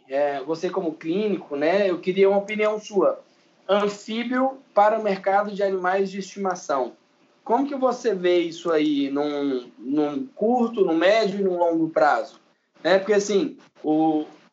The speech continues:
no Brasil a gente não tem tanto, mas se você pegar o mercado europeu, os caras têm dendrobatídeo, que são, né, anfíbios nossos, que é as ranzinhas amazônicas,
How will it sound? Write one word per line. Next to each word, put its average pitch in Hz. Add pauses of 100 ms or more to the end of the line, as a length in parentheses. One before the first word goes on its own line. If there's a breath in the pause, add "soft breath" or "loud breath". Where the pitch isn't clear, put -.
(100)
no 175
Brasil 190
a 226
gente 233
não 202
tem 190
tanto, 240
mas 190
se -
você 214
pegar 196
o 190
mercado 180
europeu, 170 (340 soft breath)
os 143
caras 196
têm 226
dendrobatídeo, 202
que -
são, 147 (200)
né, 147
anfíbios 151
nossos, 180
que -
é 135
as 131
ranzinhas 139
amazônicas, 135